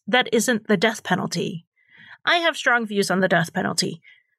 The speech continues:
I also have strong views on not wasting money. And those positions are in agreement with each other here. The end result of this process will be the same.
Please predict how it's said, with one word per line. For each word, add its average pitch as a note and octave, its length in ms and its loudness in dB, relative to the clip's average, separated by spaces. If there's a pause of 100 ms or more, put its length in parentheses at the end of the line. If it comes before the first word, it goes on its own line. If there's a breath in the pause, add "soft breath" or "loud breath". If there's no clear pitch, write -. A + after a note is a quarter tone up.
(160)
I G3 240 2
also A#3 360 4
have C4 180 2
strong C4 320 2
views C4 320 0
on A#3+ 200 2
not A3+ 320 2 (120)
wasting G#3+ 600 2 (160)
money. G#3 560 0 (800)
And A#3+ 300 -2
those C4+ 320 2 (160)
positions C4 680 0
are A#3+ 120 4
in C4 180 -2
agreement A#3+ 840 0
with G#3+ 180 2
each G#3 220 2
other F#3+ 200 2
here. - 440 -2 (480 loud breath)
The C4+ 160 0
end D#4+ 180 0
result D4 400 0
of A#3+ 160 2
this C4 160 2
process D4+ 560 0
will C4+ 140 2
be B3+ 200 4
the A#3 120 0
same. C4 500 2